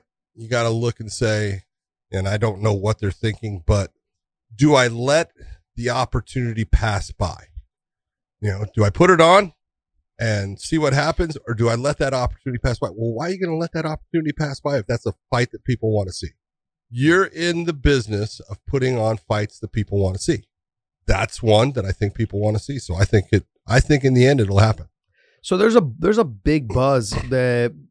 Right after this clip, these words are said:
Speaker 2: I don't know if it was leaked by Bellator or if it was just people talking about it in the media, just talking about that they're gonna do a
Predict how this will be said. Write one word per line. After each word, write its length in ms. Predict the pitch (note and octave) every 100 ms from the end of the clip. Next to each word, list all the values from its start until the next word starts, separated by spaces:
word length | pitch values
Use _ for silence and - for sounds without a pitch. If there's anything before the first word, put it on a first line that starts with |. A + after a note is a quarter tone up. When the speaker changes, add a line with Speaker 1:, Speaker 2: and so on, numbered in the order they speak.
| _ _ _ _ _ -
Speaker 2:
I 80 |
don't 100 | -
know 120 | C#3+ A#2+
if 80 |
it 60 | A#2
was 260 | G2+ F#2 F2
leaked 300 | G2+ C3 -
by 200 | B2+ A#2+
Bellator 460 | G2+ A2+ A#2 A2+ A#2
or 420 | A2 A2 G#2+ G2+
if 120 | F2
it 100 | A2
was 160 | G#2 F#2+
just 340 | G#2+ - -
people 260 | A#2+ - A2+
talking 320 | A#2+ A2 A#2
about 160 | G#2+ A2
it 20 |
in 40 |
the 60 | A#2
media, 340 | A2 G#2 G#2+
just 120 | G#2 -
talking 160 | G#2+
about 140 | G#2+ G#2
that 140 | G#2
they're 100 | A#2
gonna 200 | A#2 A2+
do 320 | G#2+ A2 G#2+
a 360 | G#2+ G#2+ G#2